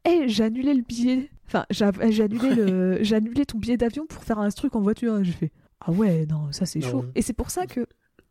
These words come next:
Speaker 1: je trouve que la comparaison avec Dingo et Max, enfin, en tout cas pour Cathy et Max plutôt, là, je suis pas cent pour cent d'accord parce que tu vois, moi, ce que je trouve plutôt attachant avec Max,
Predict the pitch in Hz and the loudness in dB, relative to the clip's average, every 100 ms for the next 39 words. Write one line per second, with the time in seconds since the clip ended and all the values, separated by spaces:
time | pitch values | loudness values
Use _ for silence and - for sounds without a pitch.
0 | _ - - 330 - 185 165 226 262 254 | _ -14 -6 -6 -2 -2 -2 -4 -4 -2
1 | 233 269 208 202 208 233 220 226 311 - | -2 -2 -4 -4 -2 0 0 -4 -8 -14
2 | - - - - - _ 233 - 294 - | -18 -20 -4 -2 -2 _ -6 -2 -4 -2
3 | - - 214 - 233 214 180 175 - - | -4 -4 -4 -2 0 0 0 -4 -6 -12
4 | 180 233 - - 226 208 - 330 - 240 | -6 -6 -6 -6 -2 -2 -2 -6 -6 -10
5 | - 247 240 240 269 - - 190 - 185 | -8 -2 -2 0 -2 -4 -6 -6 -4 -2
6 | 254 311 _ _ 220 269 233 - - 185 | -2 -4 _ _ 0 2 0 -2 -6 -8
7 | - - - 254 - 208 - 196 - 233 | -6 -10 -2 0 2 0 0 -2 -2 -4
8 | 226 185 170 170 196 247 311 - | 0 0 2 -2 -2 -2 -2 -8